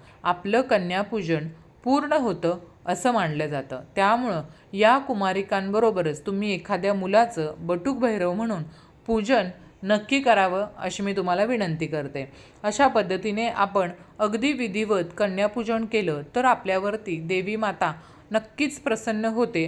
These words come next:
आणि देवीचा आशीर्वादही आपल्याला मिळत असतो. तर मैत्रिणींनो, नवरात्रीमध्ये अशा पद्धतीने अगदी विधिवत कन्यापूजन नक्की करा, तुमच्यावरती पण देवी नक्कीच प्रसन्न होईल आणि तुम्हालाही देवीचा कृपा आशीर्वाद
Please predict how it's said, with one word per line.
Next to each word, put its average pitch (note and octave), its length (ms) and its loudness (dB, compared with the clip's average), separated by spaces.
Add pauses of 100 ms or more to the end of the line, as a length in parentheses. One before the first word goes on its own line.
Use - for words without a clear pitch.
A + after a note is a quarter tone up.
(120)
आणि G3 160 -2
देवीचा G3 480 0
आशीर्वादही F#3+ 680 -2
आपल्याला G3 420 0
मिळत F#3 320 -2
असतो. C#3+ 380 -10 (1120)
तर F#3+ 100 8
मैत्रिणींनो, G3+ 680 2 (380)
नवरात्रीमध्ये G#3+ 880 6 (120)
अशा G3 260 2
पद्धतीने F3 560 0
अगदी G3 360 -4
विधिवत G3+ 520 2 (380)
कन्यापूजन G#3 720 2 (120)
नक्की F#3 340 -2
करा, A3+ 300 6 (120)
तुमच्यावरती G#3 580 2
पण G#3+ 260 0
देवी G3+ 300 2
नक्कीच G3 480 -4
प्रसन्न A3+ 440 2
होईल A3 380 4 (320)
आणि G3+ 180 2
तुम्हालाही G#3 640 2
देवीचा F#3+ 440 4
कृपा F#3 360 2
आशीर्वाद E3+ 480 0